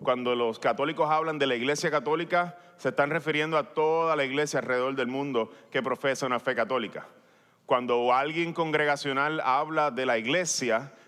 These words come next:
se está refiriendo a su, a su congregación. No, no, ellos no hablan la iglesia, eh, en términos, eh,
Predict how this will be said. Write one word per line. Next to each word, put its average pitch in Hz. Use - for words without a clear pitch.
se -
está 131
refiriendo 147
a 117
su, 147
a 120
su 139
congregación. 113
No, 135
no, 131
ellos 160
no 151
hablan 143
la 127
iglesia, 127
eh, 113
en 110
términos, 131
eh, 101